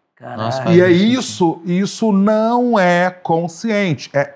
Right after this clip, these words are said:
Speaker 3: inconsciente. Mas ainda está como subproduto desse racismo estrutural que a gente perpassa, sabe?
Speaker 1: Ou,
Speaker 3: Não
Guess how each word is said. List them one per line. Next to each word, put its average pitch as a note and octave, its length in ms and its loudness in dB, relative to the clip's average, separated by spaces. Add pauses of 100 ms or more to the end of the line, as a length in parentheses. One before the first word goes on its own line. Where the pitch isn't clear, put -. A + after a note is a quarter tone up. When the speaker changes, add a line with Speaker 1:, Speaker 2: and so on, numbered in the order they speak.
(100)
Speaker 3:
inconsciente. G3+ 1120 -4 (260)
Mas D3 240 0
ainda B3 560 0
está D#3+ 720 0
como E3+ 340 -4
subproduto D#3 880 -4 (280)
desse D#3 260 -2
racismo C#3+ 520 -4
estrutural C#3+ 500 -4
que D3+ 80 -10
a C#3 60 -4
gente C3+ 200 -8
perpassa, D3+ 680 -8 (380)
sabe? B2+ 420 0
Speaker 1:
Ou, C3+ 60 2
Speaker 3:
Não G#3+ 200 -2